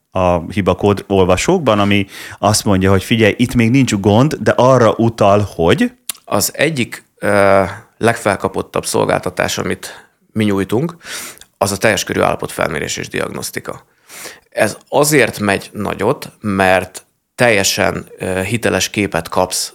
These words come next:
Speaker 2: az autónak az aktuális pillanatnyi állapotáról. Ö, ezt nem lehet összekeverni egy ilyen egyórás átvizsgálással, ez egy teljesen külön történet, tehát például, amikor, ö, engem megkeresnek egy ilyennel, mindig elmondom, hogy az az első lépés, az a stage egy, hogy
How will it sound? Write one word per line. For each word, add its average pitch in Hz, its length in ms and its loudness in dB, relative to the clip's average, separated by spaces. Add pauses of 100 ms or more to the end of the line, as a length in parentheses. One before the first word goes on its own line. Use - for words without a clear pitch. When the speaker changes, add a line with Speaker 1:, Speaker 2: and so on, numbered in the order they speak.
Speaker 2:
az 87 140 -6
autónak 95 560 -2
az 92 180 -8
aktuális 90 580 -2
pillanatnyi 87 480 -4
állapotáról. - 840 -4 (640)
Ö, 101 320 4 (120)
ezt - 380 -4
nem 120 400 0
lehet 107 240 2
összekeverni 95 760 0
egy 98 200 0
ilyen 95 160 0
egyórás 95 420 0
átvizsgálással, 95 760 0
ez 92 80 -2
egy 95 100 -6
teljesen 92 380 0
külön 92 260 -4
történet, 113 380 0
tehát - 160 -6
például, 95 300 2
amikor, 87 460 -4
ö, 101 40 -6 (520)
engem 98 240 0
megkeresnek 92 500 -4
egy 92 120 -8
ilyennel, 123 280 0
mindig 90 220 -6
elmondom, 87 380 -4
hogy 85 120 -4
az 92 100 -4
az - 100 -10
első - 300 -4
lépés, 101 360 -4
az - 100 -8
a - 60 -12
stage - 480 -4
egy, 123 240 -2 (260)
hogy - 220 -12